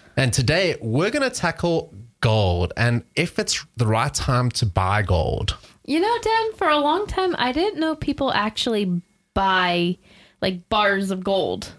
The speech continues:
Speaker 1: Right.
Speaker 2: Is that a thing?
Speaker 1: Yeah, it is a thing. Not as much in days gone by, but precious metals definitely are a big thing on the investor radar. Now,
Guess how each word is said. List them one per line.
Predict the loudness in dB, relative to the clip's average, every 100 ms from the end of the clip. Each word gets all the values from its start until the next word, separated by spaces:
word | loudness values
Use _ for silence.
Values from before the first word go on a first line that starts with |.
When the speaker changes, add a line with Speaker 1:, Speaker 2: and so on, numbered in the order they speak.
| -20 -10 0
Speaker 1:
Right. | 2 4 2
Speaker 2:
Is | 2
that | 0
a | 0
thing? | 0 0 -4 -8 -12 _ _ _ 2
Speaker 1:
Yeah, | 4 4 4 2 2
it | 0 -2 0
is | 0 2
a | 0
thing. | 0 0 0 2
Not | 0 0
as | 0
much | 0 0 0
in | 0
days | 2 2 2
gone | 2 2
by, | 0 0 2 2 0
but | 0 -4 -2
precious | 0 0 0
metals | 0 0 2 0
definitely | 0 0 0 0 0 2 2 0
are | 0 2
a | 0 -2 _ _
big | 0 2 0
thing | 0 0 0 0
on | 0 2
the | 2
investor | 4 2 2 0 0
radar. | 2 2 4 2 2 0 -2 -4 -12 -4
Now, | 0 2 0